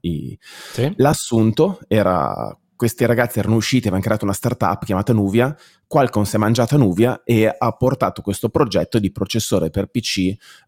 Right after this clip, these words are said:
Speaker 1: eh, innovativo, e le premesse sono ottime. Quindi per la prima volta abbiamo veramente un concorrente credibile che può portare nel mondo Windows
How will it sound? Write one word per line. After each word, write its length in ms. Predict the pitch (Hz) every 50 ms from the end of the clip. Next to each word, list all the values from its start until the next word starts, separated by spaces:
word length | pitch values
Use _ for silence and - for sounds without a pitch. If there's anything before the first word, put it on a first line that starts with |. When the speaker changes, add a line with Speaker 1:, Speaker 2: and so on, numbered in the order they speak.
| _
Speaker 1:
eh, 280 | - 101 98 90 90 - -
innovativo, 840 | 131 120 113 107 101 104 - - 85 82 78 80 78 67 - - _
e 120 | - 117
le 100 | 120 123
premesse 420 | 120 - 147 127 110 104 - - 113
sono 280 | - 110 101 95 90
ottime. 340 | 80 76 - - - 85 90
Quindi 280 | 90 - 131 120 104 -
per 160 | - 131 123
la 100 | 131 123
prima 160 | 135 151 143
volta 260 | 135 139 156 160 -
abbiamo 220 | 151 120 104 101 92
veramente 680 | 87 110 113 117 117 131 143 160 156 - 156 120 - -
un 340 | 104 107 104 101 98 92 90 -
concorrente 580 | - 110 110 107 - 127 120 107 98 - 95
credibile 500 | - - 104 101 101 104 110 117 120 131
che 180 | 135 - 110 95
può 140 | - 107 98
portare 540 | - - 107 113 - 104 95 - 85 64 78
nel 160 | 98 101 101
mondo 260 | 110 120 117 113 117
Windows 540 | 120 139 135 131 135 147 156 151 - - 165